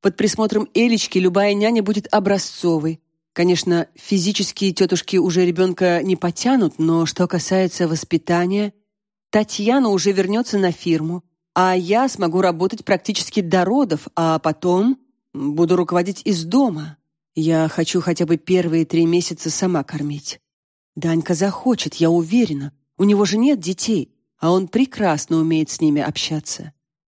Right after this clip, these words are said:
Ей вдруг захотелось бежать в детский магазин, но она сама над собой посмеялась. Тошка уже большая, умная, ревности не будет. "Я хочу... Мальчика? Нет.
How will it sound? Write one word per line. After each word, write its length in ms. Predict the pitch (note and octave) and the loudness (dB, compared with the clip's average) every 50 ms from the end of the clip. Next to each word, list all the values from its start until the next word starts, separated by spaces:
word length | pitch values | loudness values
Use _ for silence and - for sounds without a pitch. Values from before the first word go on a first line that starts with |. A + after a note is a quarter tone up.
| _ _ _ _ _ | _ _ _ _ _
Ей 360 | D#3+ D#3+ D#3+ F3 F#3+ G3 F#3+ | -4 -2 0 2 2 2 2
вдруг 300 | E3 D#3 F3 F#3 F#3 F3+ | 0 0 0 -2 0 -2
захотелось 580 | E3+ G3 F3+ - G3+ F#3 - G#3 G3 F#3+ F3 | -4 -4 -2 -2 -4 0 2 2 2 2 2
бежать 560 | E3 D#3+ D3+ G3+ G#3 F#3+ - G#3+ A#3 A#3+ G#3 - | -2 -2 0 0 0 2 2 0 0 0 0 -4
в 80 | D3 | -8
детский 420 | D3+ - G#3 A3+ G#3+ - - - F#3 | -6 -2 -2 -2 -2 -2 -2 -2 0
магазин, 560 | F#3 F3 E3+ F#3 G3+ G3+ G#3+ A3 G3 D3+ - _ _ _ _ _ _ | 0 2 2 0 0 0 -2 -2 -2 -2 -4 _ _ _ _ _ _
но 120 | - E3+ E3 | -2 0 2
она 180 | E3+ E3+ E3+ | 2 2 0
сама 400 | E3 - - E3+ E3 E3+ F3 F#3+ | 0 0 0 0 0 2 0 0
над 160 | G3+ E3+ C#4+ | -2 -4 -6
собой 300 | - - F3 D3+ D#3+ D#3 | -4 -4 -2 0 -2 -2
посмеялась. 760 | - D#3 D3+ - - D3 C#3+ D3 C#3 C#3 C#3+ C#3+ - - - _ _ _ _ _ _ _ _ _ _ | -2 -4 -6 -4 -2 -2 -2 -2 -4 -6 -8 -10 -12 -14 -16 _ _ _ _ _ _ _ _ _ _
Тошка 400 | - D#3+ E3+ F3 E3 - - E3 | 0 0 2 2 0 -2 -2 -2
уже 220 | D#3+ D3+ D#3 E3 | -2 0 0 -2
большая, 720 | C#3+ D3+ D3+ C#3+ - - - D3+ D3+ E3 F3 F#3 F#3 F3+ - _ _ _ _ | -2 -2 -2 -2 -2 -4 -2 -2 -2 0 -2 -2 -4 -8 -12 _ _ _ _
умная, 600 | G3 F#3+ G3 G3+ G3 F#3+ F#3 F#3 F#3 F#3 F3 - _ _ _ _ _ | 0 0 2 2 0 0 0 -2 -2 -4 -6 -10 _ _ _ _ _
ревности 560 | - F3+ F#3+ A3 B3 A#3 A3 F3 - - - | 0 2 4 4 4 2 0 -2 -2 -2 -4
не 140 | D#3 D#3 D3 | -2 0 0
будет. 460 | C#3+ C#3+ D#3 D#3+ D3 D#3+ D3+ - - _ _ _ _ _ _ _ _ _ _ _ _ _ _ | 0 2 0 0 0 -2 -8 -10 -16 _ _ _ _ _ _ _ _ _ _ _ _ _ _
"Я 340 | - E3 F3 F#3 F#3+ G3 F#3+ | -4 0 0 2 2 2 0
хочу... 600 | F3 - F#3+ F#3 F3+ - - G3+ G3+ F#3+ F#3 F3 D#3+ _ _ _ _ _ _ _ _ _ _ | 0 0 -2 -2 -2 -2 -2 0 0 0 -2 -4 -6 _ _ _ _ _ _ _ _ _ _
Мальчика? 540 | _ F3 F#3+ A#3+ C#4 - - - - D3 C3+ _ _ _ _ _ _ _ _ _ _ _ _ _ | _ 0 0 0 0 -2 -6 -8 -10 -16 -20 _ _ _ _ _ _ _ _ _ _ _ _ _
Нет. 400 | D#3+ D3 C3 C3+ - - _ | -4 -4 -4 -4 -10 -20 _